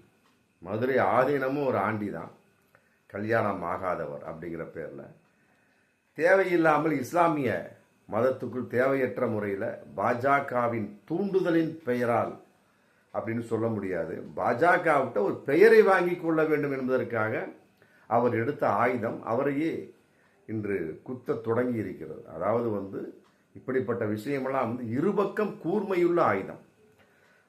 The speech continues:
அவர் வந்து இஸ்லாமிய நோக்கி சில தேவையற்ற முறையில ஒரு பிரச்சனையை கிளப்பி, அதை பெருசுபடுத்தி பாஜகவிட்ட பேர் வாங்கன்னு நினைச்சாரு. இன்னைக்கு அவரே மாட்டிட்டு முழிச்சிட்டு இருக்கிறாரு. காவல்துறை சம்பந்தப்பட்ட வகையில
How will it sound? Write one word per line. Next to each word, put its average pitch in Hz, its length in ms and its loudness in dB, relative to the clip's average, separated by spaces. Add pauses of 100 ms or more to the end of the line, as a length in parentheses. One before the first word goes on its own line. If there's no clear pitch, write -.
(140)
அவர் 104 160 -4
வந்து 127 420 -4 (420)
இஸ்லாமிய 180 580 2
நோக்கி 156 420 0
சில 135 340 -2
தேவையற்ற 143 640 0
முறையில 120 580 -2 (520)
ஒரு 120 140 -4
பிரச்சனையை 127 540 -2
கிளப்பி, 113 640 -4
அதை 113 220 -2
பெருசுபடுத்தி 131 960 -2
பாஜகவிட்ட 123 800 2 (100)
பேர் 170 260 2
வாங்கன்னு 139 420 2
நினைச்சாரு. 98 440 -6 (480)
இன்னைக்கு 113 220 0
அவரே 117 540 2 (460)
மாட்டிட்டு 113 360 -2
முழிச்சிட்டு 98 420 -8
இருக்கிறாரு. 78 460 -12 (500)
காவல்துறை 175 640 2
சம்பந்தப்பட்ட 139 640 -2
வகையில 131 360 -4